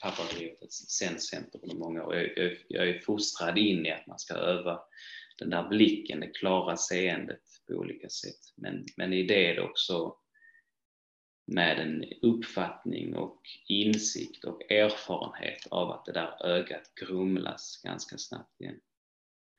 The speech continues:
Och kanske är det nåd när den, när det, det där bryter igenom och man, och man ser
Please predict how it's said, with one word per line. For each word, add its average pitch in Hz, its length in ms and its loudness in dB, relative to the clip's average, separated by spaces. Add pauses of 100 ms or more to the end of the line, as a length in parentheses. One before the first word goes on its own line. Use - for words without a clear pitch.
(240)
Och - 140 0
kanske 123 340 10
är 101 80 8
det 120 120 12
nåd 110 480 8 (300)
när 98 200 4
den, 98 260 2
när 101 280 2
det, 95 480 2 (300)
det 107 100 0
där 104 240 4
bryter 95 460 0
igenom 92 560 4
och 87 120 -2
man, 90 340 -2
och 92 180 -4
man 90 160 -4
ser - 480 -2